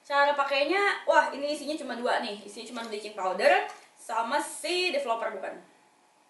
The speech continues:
Ya, color developer. Cuma dua ini doang. <laughs> Oke, gue baca.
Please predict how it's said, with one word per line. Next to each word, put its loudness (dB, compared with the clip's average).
Ya, -2
color 0
developer. -8
Cuma -14
dua 6
ini 0
doang. 8
<laughs> -20
Oke, -4
gue -2
baca. 2